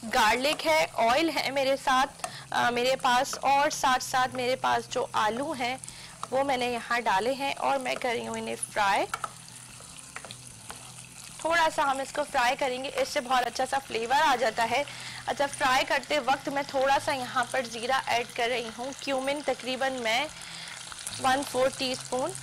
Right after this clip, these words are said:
मैं क्यूमिन ऐड कर रही हूँ और इससे बहुत अच्छा flavor आता है। लहसुन, ज़ीरा और आपने डालने हैं आलू और उसको करना है fry।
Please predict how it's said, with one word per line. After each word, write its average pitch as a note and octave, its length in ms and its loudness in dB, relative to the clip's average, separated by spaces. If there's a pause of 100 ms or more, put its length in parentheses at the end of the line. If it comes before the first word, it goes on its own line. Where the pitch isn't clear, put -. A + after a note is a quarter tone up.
(140)
मैं C4 200 2 (220)
क्यूमिन B3+ 320 0
ऐड C4 160 2
कर C4+ 180 4
रही C4 140 2
हूँ D#4+ 140 0 (500)
और A#3+ 100 4
इससे B3 200 2
बहुत C4+ 260 2
अच्छा C#4 220 0
flavor B3+ 300 0
आता C4 260 2
है। C#4+ 140 0
लहसुन, C4 680 -2
ज़ीरा A3+ 440 0 (600)
और A#3 300 4 (160)
आपने B3 320 0
डालने A3+ 340 -2
हैं A#3+ 220 -4 (100)
आलू G#3 320 -2 (680)
और B3 160 4
उसको C#4+ 220 0
करना A3+ 280 -2
है A3+ 200 -2
fry। A3+ 420 2